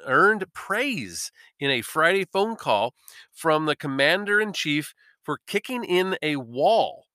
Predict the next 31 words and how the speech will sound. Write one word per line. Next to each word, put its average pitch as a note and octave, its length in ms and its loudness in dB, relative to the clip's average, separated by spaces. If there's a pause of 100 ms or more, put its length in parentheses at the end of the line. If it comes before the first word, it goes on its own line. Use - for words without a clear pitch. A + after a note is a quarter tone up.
(140)
to C3 160 -6
save D3+ 560 0
a B2 160 -4
trapped E3 440 2
wheelchair-bound C#3+ 920 0
woman B2 300 -2 (520)
and A2+ 280 -4
her A2+ 160 -4
husband. G#2+ 500 -4 (320)
Quote, - 480 0 (540)
"I F3+ 180 2
told G#3+ 400 -2
him B2+ 460 -4
how D3 260 -4
proud G#3+ 460 -6
of A3 140 -2
him F3+ 280 -2
I E3 300 2
was, C#3 560 -2 (400)
and D#3+ 100 -6
I D#3+ 80 -2
thanked C#4+ 360 -4
him D2 280 -8 (100)
for D3+ 280 0
all E3 320 2
the G3+ 120 -4
work D#3 360 0 (340)
he G#3 420 -8
and A#2+ 200 -2
his A#2 320 -6 (160)
coasties B2 640 -6